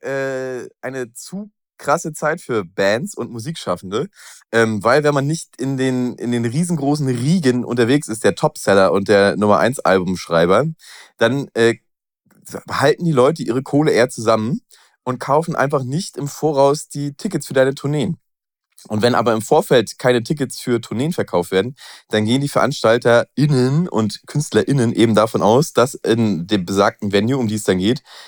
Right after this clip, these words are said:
eben niemand da sein wird. Und dann wird sich die Veranstaltung nicht lohnen und dann können alle, ähm, nicht <laughs> davon leben.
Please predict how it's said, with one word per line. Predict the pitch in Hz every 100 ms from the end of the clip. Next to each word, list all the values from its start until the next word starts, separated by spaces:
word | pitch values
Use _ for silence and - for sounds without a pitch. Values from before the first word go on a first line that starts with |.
| _ -
eben | 113 123
niemand | 123 127 131 147
da | 175
sein | 127 90
wird. | 82 80 -
Und | 101
dann | 110 113
wird | 123
sich | -
die | 120
Veranstaltung | 117 110 123 113 107
nicht | 101 190
lohnen | 101 131 107
und | 107
dann | 117
können | - 120
alle, | - 113 131 - - - - -
ähm, | 107 110 107 117 - _ _ 135
nicht | 143 -
<laughs> |
davon | - 151
leben. | 156 185 95